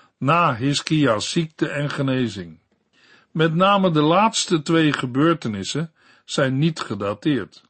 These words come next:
In eerste instantie lijkt het alsof die later plaatsvonden, maar er zijn redenen om aan te nemen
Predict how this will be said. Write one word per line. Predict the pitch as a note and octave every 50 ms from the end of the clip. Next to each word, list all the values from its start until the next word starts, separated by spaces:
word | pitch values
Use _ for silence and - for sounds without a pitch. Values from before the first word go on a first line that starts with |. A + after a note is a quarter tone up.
| _ _ _ _ _ _ _ _ _ _ _ _
In | - F3 F3+
eerste | F#3+ G#3 A3 A3+ A3+ G#3+ - - A3+
instantie | D#3+ C#3+ C#3 B2+ - - - F#3 F#3+ G3 F3+ - - D#3+ D3+ C3+
lijkt | C3+ C3 D#3 G3 G#3+ A3 F#3 - -
het | - G#2+ G#2 A#2+ -
alsof | - B2+ C3 C#3 - D#3 D#3 D#3 C#3+
die | D#3 D#3 D#3 D3
later | C#3+ C#3+ D3+ D#3+ D#3+ - - D3+ C#3+
plaatsvonden, | - E3+ E3 E3 E3 D#3 - - - A2 G2 F#2+ F2 D#2+ - _ _ _ _ _ _ _ _ _ _ _ -
maar | D3 C#3 C#3 C#3
er | D3 C#3
zijn | B2+ E3 F#3 G3 G3 F#3+ E3+ D3
redenen | C3 D#3 F3 F#3+ G#3 F3 C3+ G#2+ G#2 G#2
om | A2+ C3 C#3 D3 D#3
aan | - D#3+ E3 F3+ G3 F#3
te | F#3 - A#2+
nemen | A2 G#2 G2 F#2+ G#2+ C3+ D#3 D#3 -